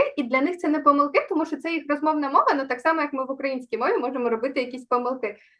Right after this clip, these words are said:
Це те-, все так само. І навчитись, наприклад, граматиці, це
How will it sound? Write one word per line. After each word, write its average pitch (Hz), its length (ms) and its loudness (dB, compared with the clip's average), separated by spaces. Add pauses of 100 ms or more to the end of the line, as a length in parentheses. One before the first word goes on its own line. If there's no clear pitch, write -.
(120)
Це 277 180 6
те-, 294 200 4
все - 200 2
так 339 180 0
само. 240 440 4
І 269 260 4 (220)
навчитись, 277 540 -4
наприклад, 269 460 0
граматиці, 262 880 4
це 240 400 0